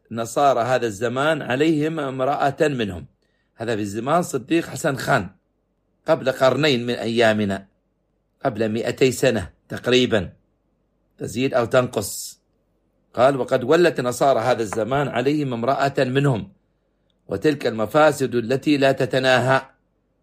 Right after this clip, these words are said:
وترى منذ ولايتها من هذه الجهة، وهي نصرانية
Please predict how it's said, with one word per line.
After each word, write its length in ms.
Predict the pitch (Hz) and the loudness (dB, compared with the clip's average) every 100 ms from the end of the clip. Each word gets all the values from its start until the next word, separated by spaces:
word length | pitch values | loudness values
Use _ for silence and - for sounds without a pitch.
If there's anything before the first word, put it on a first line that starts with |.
| _ _ | _ _
وترى 440 | 123 156 143 127 120 | 0 2 2 2 2
منذ 260 | 147 139 | -2 -2
ولايتها 720 | 120 117 117 131 165 170 151 | 0 0 2 2 2 2 -2
من 160 | 123 123 | -2 -2
هذه 260 | 143 147 135 | 0 2 0
الجهة، 440 | 104 98 85 - _ _ _ _ _ _ _ - | 0 -6 -8 -14 _ _ _ _ _ _ _ -6
وهي 260 | 151 143 | -2 -2
نصرانية 680 | 131 120 123 127 139 156 156 | -4 -6 -2 0 0 0 0